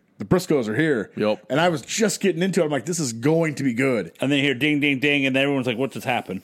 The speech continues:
Speaker 1: I was like, "Oh, no."
Speaker 2: So first we thought the ref fucked up, but then we looked
Speaker 3: Yeah.
Speaker 2: at our clock, like, no.
Speaker 1: Nope.
Speaker 3: Three
Speaker 1: Hard,
Speaker 3: minutes.
Speaker 1: hard time
Speaker 2: Hard
Speaker 1: on
Speaker 2: out.
Speaker 1: pay-per-view, on hard pay-per-view.
Speaker 3: Three minutes.
Speaker 1: And they had to get Gage's speech in.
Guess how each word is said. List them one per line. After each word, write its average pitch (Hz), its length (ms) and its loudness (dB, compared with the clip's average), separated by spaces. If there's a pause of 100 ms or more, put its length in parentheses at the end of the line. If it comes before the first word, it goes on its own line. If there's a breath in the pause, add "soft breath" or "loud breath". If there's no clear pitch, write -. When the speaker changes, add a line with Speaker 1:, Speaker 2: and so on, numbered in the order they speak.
(160)
Speaker 1:
I 107 80 -8
was 113 120 -6
like, 107 180 -8
"Oh, 113 320 0
no." 101 420 -4
Speaker 2:
So 92 120 -2
first 214 200 0
we 196 60 -2
thought 196 100 2
the 160 80 -2
ref 139 240 2
fucked 117 220 0
up, 117 140 2
but - 20 -4
then 123 80 -2
we 131 80 4
looked 135 80 2
Speaker 3:
Yeah. 117 60 0
Speaker 2:
at 120 40 2
our 113 60 2
clock, 131 240 0
like, 110 180 -4
no. 101 340 -2
Speaker 1:
Nope. 113 280 -8
Speaker 3:
Three 156 180 0
Speaker 1:
Hard, 151 180 4
Speaker 3:
minutes. 127 360 -2 (140)
Speaker 1:
hard 131 340 -2
time 135 300 0
Speaker 2:
Hard 113 220 4
Speaker 1:
on 110 60 2
Speaker 2:
out. 107 120 0
Speaker 1:
pay-per-view, 113 300 -2
on 110 100 -4
hard 117 260 -6
pay-per-view. 95 560 -8
Speaker 3:
Three 127 220 -2
minutes. 120 420 -2
Speaker 1:
And 120 100 -2
they 123 80 0
had 127 160 0
to 120 60 -2
get 110 500 -4
Gage's 110 400 -4
speech - 440 -6
in. 90 260 -12